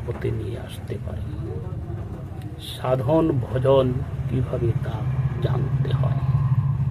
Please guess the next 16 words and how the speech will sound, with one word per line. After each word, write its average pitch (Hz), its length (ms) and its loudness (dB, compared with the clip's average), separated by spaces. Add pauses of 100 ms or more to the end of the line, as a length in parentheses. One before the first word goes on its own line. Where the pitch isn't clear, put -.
(1200)
তা 139 200 6 (180)
কিভাবে 156 540 6 (800)
আমরা 117 340 4 (500)
মুক্ত - 380 -2
হব। - 360 -6 (1200)
হরি 110 180 -2
বল। - 80 -4 (1400)
তো - 60 -6 (400)
এই 220 300 -2 (160)
পথ, 117 280 0 (600)
এই 190 240 0
রাস্তাটুকু - 920 -4 (300)
গুরুর 127 320 2
আশ্রয় - 560 0
না 113 200 -6
নিলে 110 340 -8